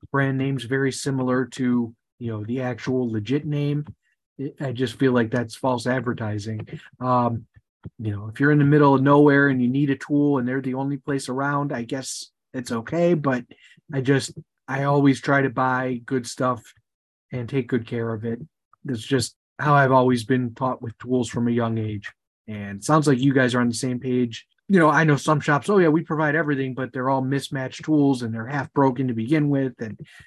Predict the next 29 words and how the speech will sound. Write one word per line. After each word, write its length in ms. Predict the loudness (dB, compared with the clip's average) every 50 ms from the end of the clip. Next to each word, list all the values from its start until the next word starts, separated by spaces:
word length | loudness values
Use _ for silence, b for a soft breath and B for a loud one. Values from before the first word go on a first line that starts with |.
| B B -14 -14 -14 -14 -14 _ _ -14
you 540 | -14 -12 -10 -10 -10 -10 -8 -4 -2 0 0
know, 260 | 2 0 -2 -2 -6 _ _ _ _ _ _ _ _ _ _ -2
I 100 | 2 4
would 200 | 4 4 4 4
say 220 | 4 4 6 6
that 240 | 6 4 2 0 0
the 100 | -2 0
happy 300 | 0 0 0 2 0 0
medium 420 | 2 2 2 2 2 0 0 0
is 160 | -2 -4 -4 -4
where 120 | -6 -4
the 100 | -6 -6
shop 320 | -6 -4 -4 -4 -4 -4
provides 340 | -8 -6 -4 -4 -6 -6 -6
the 80 | -8 -10
specialty 580 | -8 -8 -8 -8 -6 -6 -8 -6 -4 -4 -4
stuff. 500 | -4 -4 -6 -8 -8 -8 -8 -10 -14 -20 _ _ _ _ _ _ _ _ _ _
Like, 260 | -4 -4 -4 -4 -8 _ _ _ _ _ _ -10
we're 340 | -10 -6 -2 2 2 4
not 200 | 4 4 2 2
required, 520 | 0 -2 -2 0 0 2 2 2 0 0 -2
you 80 | -4
know, 80 | -6 -6
we 180 | -4 -2 -2 -2
have 200 | -2 -2 -4 -2
tubular 400 | 2 2 2 2 2 0 0 -2
picks 320 | -4 -6 -6 -6 -6 -8
at 140 | -10 -10 -8
work. 320 | -8 -8 -8 -10 -16 -20